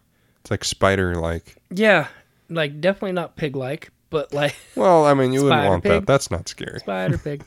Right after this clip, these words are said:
Speaker 1: <laughs> Does whatever a spider pig does.
Speaker 2: Yeah, but climbs out of the car, super. I like, I love that
Speaker 1: Mm.
Speaker 2: too. Like,
Speaker 1: Giving
Speaker 2: it's
Speaker 1: me
Speaker 2: good.
Speaker 1: the chilies.
Speaker 2: Yeah, it's good. Um,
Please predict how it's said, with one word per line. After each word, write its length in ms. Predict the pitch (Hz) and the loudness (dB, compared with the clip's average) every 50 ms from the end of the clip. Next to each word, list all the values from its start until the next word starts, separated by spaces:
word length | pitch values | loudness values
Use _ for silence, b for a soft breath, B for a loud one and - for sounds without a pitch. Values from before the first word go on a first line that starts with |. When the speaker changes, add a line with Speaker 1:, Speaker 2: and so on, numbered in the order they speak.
| _ - - | _ -20 -20
Speaker 1:
<laughs> 200 | - - - _ - | -20 -20 -14 _ -4
Does 280 | 117 104 104 104 104 | -2 0 0 0 0
whatever 560 | 120 120 131 135 131 135 131 - 156 143 135 | 0 0 0 0 -2 -2 -4 -2 -2 0 0
a 80 | 135 135 | 0 -2
spider 400 | - - - 147 139 131 113 110 | -4 -4 -2 -2 -2 0 -2 -2
pig 320 | 104 - 113 107 98 - | -2 -2 -2 -2 -2 -2
does. 240 | - 110 101 101 101 101 _ - b b b b b b b b | -2 -2 -2 -2 -4 -8 _ -20 b b b b b b b b
Speaker 2:
Yeah, 260 | b 190 175 160 143 139 | b 0 0 2 0 -2
but 200 | 151 160 170 - | -4 -6 -8 -4
climbs 340 | - - 196 202 202 190 190 | 0 2 2 2 2 2 2
out 80 | 196 185 | 2 2
of 40 | 170 | 2
the 60 | 160 | 0
car, 440 | - 170 165 160 160 160 156 151 - b b b b b b b b - | 0 0 2 2 2 2 0 -2 -6 b b b b b b b b -10
super. 680 | - - - - 139 135 131 123 - - 101 107 127 - 165 | -6 -6 -4 -2 -2 0 0 -2 -4 -6 -12 -12 -8 -4 0
I 140 | 160 170 | 2 2
like, 240 | 165 151 151 147 147 | 2 2 2 0 0
I 220 | 139 135 139 156 165 | 0 -2 0 0 2
love 260 | 165 160 147 143 135 | 2 2 2 2 2
that 200 | 135 127 - - | 0 -2 -2 -2
Speaker 1:
Mm. 20 | |
Speaker 2:
too. 220 | - 143 135 131 131 | -4 -4 -4 -4 -4
Like, 280 | 123 123 123 120 - _ _ _ _ _ _ _ _ _ _ _ _ _ _ _ _ - | -6 -6 -8 -10 -12 _ _ _ _ _ _ _ _ _ _ _ _ _ _ _ _ -20
Speaker 1:
Giving 120 | B B B B B B B B B B B B B B _ _ _ _ _ _ _ _ - 110 98 | B B B B B B B B B B B B B B _ _ _ _ _ _ _ _ -6 -4 -4
Speaker 2:
it's 80 | 92 | -2
Speaker 1:
me 60 | 92 92 | -2 -2
Speaker 2:
good. 80 | 92 - | -2 -2
Speaker 1:
the 40 | 95 | -2
chilies. 480 | - - 104 95 98 98 101 - - _ - | -4 -4 -4 -2 -2 -4 -4 -6 -12 _ -8
Speaker 2:
Yeah, 240 | 151 156 147 127 123 | -6 -4 -4 -4 -4
it's 140 | 131 139 - | -6 -8 -8
good. 280 | - 135 120 117 113 127 b b b b b b b b b - | -8 -8 -8 -8 -8 -12 b b b b b b b b b 0
Um, 580 | 180 185 180 175 170 160 156 151 147 139 131 | 2 4 4 4 4 2 2 0 -2 -4 -6